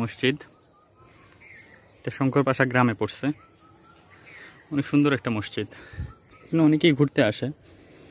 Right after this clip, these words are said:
এটা আপনারা দুই দিক দিয়ে আসতে পারবেন। একটা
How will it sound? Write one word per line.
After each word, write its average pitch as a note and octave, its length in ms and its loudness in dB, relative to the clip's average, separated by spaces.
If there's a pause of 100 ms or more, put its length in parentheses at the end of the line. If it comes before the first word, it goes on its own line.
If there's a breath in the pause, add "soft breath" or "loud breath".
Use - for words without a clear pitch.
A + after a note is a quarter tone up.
(520 loud breath)
এটা A#2 160 4 (160)
আপনারা A#2+ 300 0 (140)
দুই C3 160 4
দিক B2+ 160 0
দিয়ে C3+ 160 2
আসতে - 220 -4
পারবেন। A#2 240 0 (500)
একটা - 160 -8